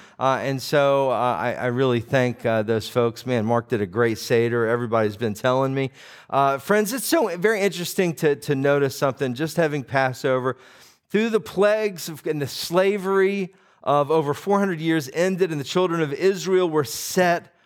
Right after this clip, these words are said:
free. You know, after four hundred years, I mean, listen, <laughs>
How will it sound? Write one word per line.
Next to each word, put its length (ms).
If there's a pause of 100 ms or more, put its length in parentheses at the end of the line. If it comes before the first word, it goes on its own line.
(120)
free. 720
You 180
know, 80
after 240
four 260
hundred 300
years, 320
I 60
mean, 200 (380)
listen, 520
<laughs> 240